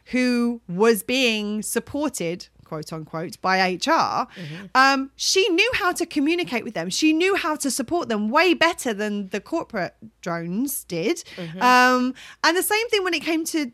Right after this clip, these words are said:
Speaker 1: joining my business. And, that, and this is one of those where people are like, "No, no, I don't understand that. You created it. You were the one who came up with this. Surely you're always gonna be the person who's best o-, at this." And I'm like, "Ah, ah, ah, ah, ah." No,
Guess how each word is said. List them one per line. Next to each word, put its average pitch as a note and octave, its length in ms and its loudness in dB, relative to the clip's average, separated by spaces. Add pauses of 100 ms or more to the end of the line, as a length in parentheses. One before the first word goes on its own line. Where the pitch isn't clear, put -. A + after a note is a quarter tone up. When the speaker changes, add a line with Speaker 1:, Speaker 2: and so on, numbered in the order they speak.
(200)
Speaker 1:
joining C4+ 600 -2
my D#4 220 2
business. G#3 300 0
And, A#3+ 260 -2
that, A3 100 0
and A3+ 220 0
this E4 260 4
is A#4 80 -4
one F4 160 4
of C#4+ 60 4
those B3+ 100 2
where A3+ 120 2
people A3 180 -4
are F#3 40 0
like, - 60 -10
"No, G3+ 160 -6
no, F3 60 -6
I F3 100 -8
don't G3 220 -6
understand G3 500 -6
that. - 160 -12
You A3+ 280 0
created G3 480 -6
it. F#3 160 -2
You G3 160 -6
were G3+ 40 -4
the G3 100 -6
one G3 160 -2
who F#3+ 80 -6
came G#3 200 -6
up - 100 -8
with E3+ 80 -12
this. D#3 160 -12 (240)
Surely C#4 280 -2
you're A#3 100 0
always A#3 340 2
gonna G#3 180 0
be F#3 100 -2
the F3+ 100 -8
person F3+ 380 -2
who's F3 340 -6 (100)
best F3 400 -6
o-, E3 180 -6
at F#3+ 240 -8
this." D#3 220 -10
And G#3 60 -8
I'm G#3+ 60 -4
like, G3 100 -6
"Ah, B3+ 280 0
ah, - 20 -
ah, G3+ 300 -2
ah, - 200 -10
ah." - 60 -16 (320)
No, A#3+ 180 0